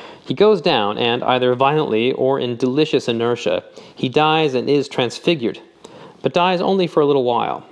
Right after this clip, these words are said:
is transfigured only momentarily. After the little death is a little resurrection, a resurrection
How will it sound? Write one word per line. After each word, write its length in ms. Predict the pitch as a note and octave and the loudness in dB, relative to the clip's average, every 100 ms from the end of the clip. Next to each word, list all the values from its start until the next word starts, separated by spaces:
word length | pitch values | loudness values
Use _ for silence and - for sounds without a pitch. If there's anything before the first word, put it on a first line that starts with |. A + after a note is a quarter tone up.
| - - - | -20 -20 -6
is 140 | C3 B2 | -4 -2
transfigured 600 | D3+ C#3 - F3+ D#3 - | -2 -2 -2 -2 0 -2
only 280 | E3+ F3+ E3+ | -2 0 0
momentarily. 720 | D#3 C3 A#2 C3+ B2 G#2 - - - - - - - - - | 0 0 -2 0 0 0 -6 -10 -20 -20 -20 -20 -20 -16 -2
After 380 | D#3 D#3+ F3 D#3 | -2 0 0 2
the 100 | C#3+ | 2
little 200 | D#3 C3 | 2 2
death 500 | C#3+ C3 - - - | 2 2 0 -8 -8
is 260 | C#3+ C#3+ B2+ | 0 2 2
a 40 | |
little 240 | B2+ C#3+ B2 | 2 2 4
resurrection, 640 | B2 A#2+ A2+ A#2 - F#2+ - _ - - - - | 2 2 0 0 -2 -6 -8 _ -20 -20 -20 -6
a 80 | B2+ | 0
resurrection 640 | D3 D#3 D3 C#3 - | 2 2 2 0 0